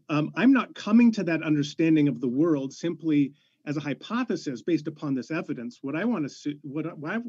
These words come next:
wanna consider is whether this evidence provides a defeater to my belief. And I think if you say,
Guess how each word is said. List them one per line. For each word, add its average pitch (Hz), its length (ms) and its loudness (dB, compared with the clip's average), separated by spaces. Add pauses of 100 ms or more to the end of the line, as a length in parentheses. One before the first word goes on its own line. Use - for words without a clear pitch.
(160)
wanna 147 220 -6
consider 160 420 -6
is 127 200 -6
whether 160 280 -2
this 147 160 -2
evidence 151 540 -6 (500)
provides 143 520 -2
a 160 80 -6
defeater 139 500 0
to - 100 -8
my 123 200 -4
belief. 127 420 0 (140)
And 131 260 -4 (140)
I 175 80 -4
think 220 520 -2
if 156 200 -4
you 160 120 2
say, 147 400 -2